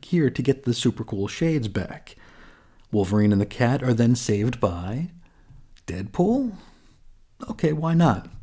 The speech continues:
Wade confirms that Logan's okay. He's like, "Hey, you good?" And he said, "Yeah." Then he unloads his pistol into Wolvie's gut.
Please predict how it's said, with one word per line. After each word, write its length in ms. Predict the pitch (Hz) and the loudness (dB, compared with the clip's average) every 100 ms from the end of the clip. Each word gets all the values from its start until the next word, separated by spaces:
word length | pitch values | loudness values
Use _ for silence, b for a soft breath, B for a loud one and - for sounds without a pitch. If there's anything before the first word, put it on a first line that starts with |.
| - - - - - - - | -20 -20 -16 -14 -14 -10 -2
Wade 320 | 120 143 135 | 2 4 4
confirms 460 | 127 113 127 131 117 | 2 4 6 6 4
that 120 | 98 | 4
Logan's 360 | 120 120 117 | 4 6 6
okay. 320 | 113 113 120 107 | 6 4 4 4
He's 140 | 127 | 2
like, 120 | 110 | 2
"Hey, 120 | 156 | 2
you 180 | 139 123 | 4 4
good?" 340 | 120 156 175 160 | 4 2 0 -2
And 80 | 143 | -4
he 60 | |
said, 200 | 131 120 | -4 -4
"Yeah." 260 | 160 - 110 B B B B B - | 0 0 -2 B B B B B 2
Then 360 | 220 208 175 | 4 4 2
he 140 | - 170 | 0 2
unloads 420 | 160 127 127 123 | 4 8 8 6
his 100 | 120 | 2
pistol 400 | - 104 - 101 | 0 0 0 0
into 140 | 101 | 0
Wolvie's 420 | 92 87 85 90 90 | -2 -4 -6 -8 -6
gut. 440 | - 90 - | -4 -4 -6